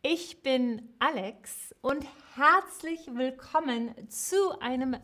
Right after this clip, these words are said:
neuen Chatterbug Stream. Herzlich willkommen heute in Maßen und nicht in Massen.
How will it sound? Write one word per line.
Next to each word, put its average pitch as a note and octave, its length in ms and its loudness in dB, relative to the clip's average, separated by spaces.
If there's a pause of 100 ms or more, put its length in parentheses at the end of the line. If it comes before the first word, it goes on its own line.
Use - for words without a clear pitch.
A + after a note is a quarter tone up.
(120)
neuen C4+ 640 0 (300)
Chatterbug B3 840 -2
Stream. E4 960 -8 (840)
Herzlich C4 760 0
willkommen F#3+ 600 -6 (160)
heute B3 520 0 (1500)
in G#3+ 560 2
Maßen B3 640 2 (680)
und G3+ 220 -4
nicht A#3 340 0
in C4+ 180 -2
Massen. G#3+ 460 -2